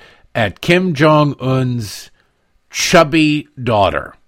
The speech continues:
I didn't know Kim Jong-un had a daughter, but he did. There was a picture of the two of them having lunch together, sitting there, and she's pudgy. Now, he's pudgy, too. He's fat. It's weird. To them, Kim Jong-un is a god,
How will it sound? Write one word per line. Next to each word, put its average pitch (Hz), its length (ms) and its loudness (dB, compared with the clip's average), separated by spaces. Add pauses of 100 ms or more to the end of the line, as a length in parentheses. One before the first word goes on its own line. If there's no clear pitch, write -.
(480)
I 110 160 2
didn't 110 160 2
know 110 160 -2
Kim 110 240 -8
Jong-un 104 420 -6
had 95 180 -10
a 90 40 -10
daughter, 143 400 -2
but 107 160 -10
he 101 100 -10
did. 147 300 -4
There 104 80 -10
was 92 100 -14
a 98 60 -12
picture 143 340 -6
of 117 100 -6
the 117 60 -8
two 175 220 0
of 147 40 2
them 131 160 -4 (680)
having 143 520 0
lunch 160 540 2
together, 143 440 0
sitting 143 240 0
there, 135 180 2
and 127 220 -4
she's 127 480 -4 (260)
pudgy. 247 380 0
Now, 101 160 -8
he's 107 320 -6 (160)
pudgy, 107 340 -2
too. 160 280 -2
He's 127 200 -2
fat. 92 240 0
It's 90 160 -10
weird. 135 320 2 (500)
To 123 160 -2
them, 131 300 4
Kim 131 180 -2
Jong-un 113 360 -2
is 87 140 -8
a 78 60 -14
god, 92 560 2